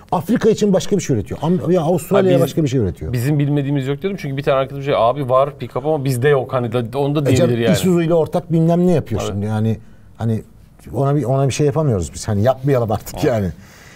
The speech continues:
Speaker 1: Ee, bu arada atlamayalım diye söyleyeceğim. Mesela, e, iki bin yılında Asimo'yu tanıttı. Türkiye'ye de geldi biliyorsun.
Speaker 2: Evet.
Speaker 1: Yürüyor, yani robot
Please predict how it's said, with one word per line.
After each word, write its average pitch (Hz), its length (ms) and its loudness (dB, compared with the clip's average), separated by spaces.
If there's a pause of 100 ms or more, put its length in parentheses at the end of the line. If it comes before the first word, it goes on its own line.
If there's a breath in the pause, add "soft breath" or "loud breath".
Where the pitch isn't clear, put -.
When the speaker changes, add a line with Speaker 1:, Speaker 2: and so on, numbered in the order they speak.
(160 loud breath)
Speaker 1:
Ee, 120 440 2
bu 139 160 4
arada 160 400 4 (440 loud breath)
atlamayalım 143 640 0
diye 135 120 2
söyleyeceğim. 135 640 0
Mesela, 123 520 0 (460 loud breath)
e, 117 140 2
iki 160 320 -2
bin 151 80 4
yılında 135 400 2
Asimo'yu 127 400 0
tanıttı. 85 420 -6 (500)
Türkiye'ye 147 360 0
de 156 60 2
geldi 104 220 0
biliyorsun. 107 360 -6
Speaker 2:
Evet. - 760 -10
Speaker 1:
Yürüyor, 117 240 0
yani 110 160 -2 (400 soft breath)
robot 143 300 0